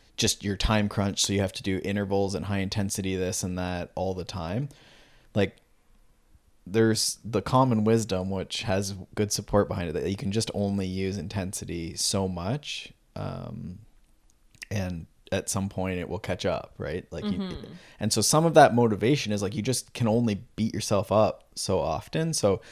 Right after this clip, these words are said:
Speaker 1: a lot of times when I see that in people, it's that every day is, like, pushing that limit versus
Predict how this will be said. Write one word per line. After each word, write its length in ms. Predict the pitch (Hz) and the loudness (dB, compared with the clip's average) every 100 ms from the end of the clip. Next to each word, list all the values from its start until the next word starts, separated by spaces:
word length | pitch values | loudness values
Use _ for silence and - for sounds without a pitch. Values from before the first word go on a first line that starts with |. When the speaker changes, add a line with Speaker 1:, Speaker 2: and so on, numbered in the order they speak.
| - - - | -20 -8 0
Speaker 1:
a 60 | |
lot 260 | 113 123 151 | 6 10 8
of 80 | 127 | 8
times 260 | 135 120 | 6 6
when 80 | 120 | 4
I 80 | 104 | 2
see 240 | - 123 | 2 4
that 220 | 110 98 | 6 6
in 160 | 92 98 | 4 -2
people, 380 | - 98 95 92 | -4 -2 0 0
it's 180 | 90 - | 0 0
that 340 | 92 92 - - | 2 2 0 2
every 380 | 110 113 110 101 | 2 4 0 2
day 340 | 98 98 95 | 4 6 6
is, 200 | 92 104 | 2 0
like, 300 | 87 82 - _ | 0 -2 -6 _
pushing 440 | - 104 - 110 98 | -2 0 0 0 -2
that 260 | 87 78 | -4 -6
limit 440 | 85 92 135 156 - | -6 -4 -2 -2 -4
versus 540 | - 98 - 90 82 | -2 -2 0 -4 -4